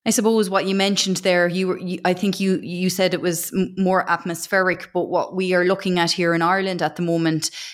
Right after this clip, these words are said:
is a lot to do with carbon sequestration. And we seem to be at the very beginning stages of this at a time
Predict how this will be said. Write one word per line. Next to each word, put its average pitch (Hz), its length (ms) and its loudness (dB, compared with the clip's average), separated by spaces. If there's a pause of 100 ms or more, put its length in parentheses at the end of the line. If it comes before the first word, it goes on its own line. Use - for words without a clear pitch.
is 175 360 0
a 175 100 2
lot 170 280 -2
to 180 100 -4
do 175 180 -2
with 165 220 0
carbon 170 420 -2
sequestration. 170 1040 -2 (540)
And 180 440 -2 (480)
we 233 400 2
seem 214 800 0 (580)
to 202 120 -2
be 196 160 0
at 185 140 -2
the 190 60 -2
very 190 400 2
beginning 180 520 0
stages 175 580 2
of 160 140 0
this 160 340 -2
at 185 160 -4
a 196 80 -6
time 165 640 -4